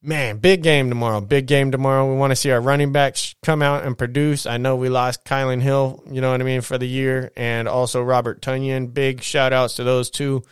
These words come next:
Um, I definitely wanna wish them the best and hope that they get well, you know what I mean, and big hits, big hits over there. Also the guy that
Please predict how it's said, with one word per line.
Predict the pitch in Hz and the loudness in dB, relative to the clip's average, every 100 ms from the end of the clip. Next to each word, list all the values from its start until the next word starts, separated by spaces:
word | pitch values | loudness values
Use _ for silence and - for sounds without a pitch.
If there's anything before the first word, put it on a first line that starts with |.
| _ _ _ _ | _ _ _ _
Um, | 123 120 117 | -4 -2 0
I | 120 | 2
definitely | 131 123 127 | 2 0 0
wanna | 123 120 | 0 0
wish | 135 123 | 0 -2
them | - 131 123 | -2 -2 -2
the | 113 | -2
best | 127 131 127 123 | 0 2 0 -2
and | |
hope | 117 123 | -4 -4
that | 117 104 | -4 0
they | 127 | 0
get | 123 123 - _ | 0 -4 -6 _
well, | - 135 135 135 131 | -20 -2 2 4 2
you | 131 | 2
know | 135 | 2
what | 131 | 2
I | |
mean, | 131 131 | 2 2
and | 127 110 - - - | 0 -4 -10 -10 -2
big | 139 120 | -2 0
hits, | 117 131 131 - - _ _ _ - | 0 0 -2 -8 -18 _ _ _ -2
big | 147 127 | 0 2
hits | 135 131 | 0 0
over | 127 120 | 0 0
there. | 123 123 | 2 2
Also | 120 131 127 | 2 2 0
the | 127 | -4
guy | 123 127 | 0 2
that | 120 110 | 2 -2